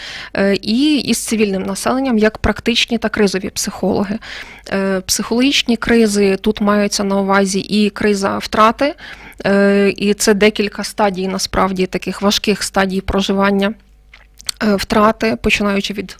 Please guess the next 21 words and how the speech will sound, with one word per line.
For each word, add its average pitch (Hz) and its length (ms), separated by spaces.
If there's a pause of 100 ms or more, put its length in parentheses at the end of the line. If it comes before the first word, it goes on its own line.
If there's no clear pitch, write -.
(100)
повного 202 420
відторгнення 220 680
і 208 80
закінчуючи 196 760
її 190 160
повним 196 380
прийняттям, 202 640 (580)
е, 190 200
і 202 100
навчитися 202 600
жити 202 420
з - 60
цією 196 360
втратою, 185 540
почати 190 400
жити 190 260
з 196 100
нуля. 202 340 (600)
Е, 202 420
і, 294 380 (100)
ем, 196 640